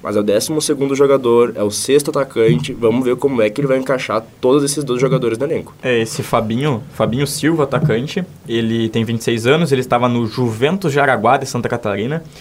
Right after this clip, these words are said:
Speaker 2: e tem passagens por clubes como São Bento, Boa Esporte, e agora a gente recebe uma mensagem do Matheus Jardim aqui, décimo sexto reforço, segundo ele. Então
Speaker 1: De-, décimo, décimo segundo,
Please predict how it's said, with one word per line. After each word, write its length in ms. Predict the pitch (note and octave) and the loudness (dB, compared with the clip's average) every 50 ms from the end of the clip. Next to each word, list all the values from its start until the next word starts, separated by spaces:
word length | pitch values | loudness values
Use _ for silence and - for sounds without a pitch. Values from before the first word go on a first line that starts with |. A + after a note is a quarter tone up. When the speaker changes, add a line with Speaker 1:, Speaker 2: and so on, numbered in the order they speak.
| - - - - - | -20 -20 -14 -6 -4
Speaker 2:
e 80 | B2 | -4
tem 200 | A2+ - C3 B2+ | -2 0 0 0
passagens 500 | B2+ C3 A2+ - - A#2+ B2 A#2 B2 - | 0 0 0 2 2 2 2 2 0 -2
por 180 | - - B2 A2 | -4 -6 -6 -6
clubes 380 | - - A2+ A2 G#2+ G#2+ - | -4 -4 -2 -2 -2 -2 -4
como 240 | - - A#2 A2 A2 | -2 -2 -2 -2 -2
São 260 | - - - E3 F3+ | -2 0 0 2 4
Bento, 440 | D3+ C3 C#3 D3 E3 E3+ - F3+ F3+ - - - - - - _ - - | 4 4 4 4 2 0 -2 -2 -4 -4 -8 -20 -20 -20 -20 _ -12 -4
Boa 240 | A2+ A#2 D#3+ F3+ | 2 4 6 6
Esporte, 680 | F#3+ F#3 F#3+ - - B2 B2+ C3+ C3+ C3 - - E3 E3 E3 - - - - - - - - | 6 4 2 0 2 2 4 4 2 0 -2 -4 -6 -6 -6 -10 -20 -20 -20 -20 -8 0 2
e 60 | B2+ | 2
agora 220 | A#2+ A2+ A#2+ C3+ | 4 6 4 4
a 20 | D#3 | 4
gente 120 | E3 E3 | 2 2
recebe 240 | D3+ C#3 - D3+ D#3 | 2 2 2 2 2
uma 80 | E3 D#3 | 2 2
mensagem 320 | C#3+ B2 - C#3+ C3 C3+ | 2 2 2 2 2 2
do 60 | - | 2
Matheus 320 | C3+ B2 A#2 - A#2+ B2 A#2 | 0 0 0 0 0 0 2
Jardim 280 | B2+ A2+ G#2 G#2+ A#2+ B2 | 0 0 0 0 0 0
aqui, 160 | A#2 - B2 | -2 -4 -4
décimo 400 | A2+ G#2+ A2+ C3 - - D#3+ D#3 | 0 0 0 0 0 -4 -4 -4
sexto 400 | - - - C3 C3+ C3+ - D3 | -4 -2 0 0 0 0 -2 -4
reforço, 420 | C#3 C3 C3+ - A2+ A2+ A#2 - | -4 -4 -4 -4 -4 -4 -4 -4
segundo 380 | - - - G#2 G#2+ G#2 G2+ G2 | -6 -8 -6 -4 -4 -4 -2 -2
ele. 280 | G2 G#2+ A2+ A#2 B2+ C#3 - - - - | -2 -2 -2 -4 -10 -12 -14 -20 -20 -14
Então 120 | - A2+ A2 | -10 -6 -4
Speaker 1:
De-, 80 | A2 - | -4 -4
décimo, 600 | B2 A2+ A2 G#2+ G#2 - A#2+ A#2+ A#2+ A#2 A2+ G#2+ | 0 0 0 0 0 -2 0 2 4 4 4 4
décimo 320 | G#2 G#2 G2+ - A2 G#2 | 2 0 -2 -2 -2 -4
segundo, 580 | G#2 - A2+ G#2+ G2 G#2 G#2 A2+ C#3 E3 G3 G3 | -2 -2 -2 0 0 0 0 0 0 0 -2 -4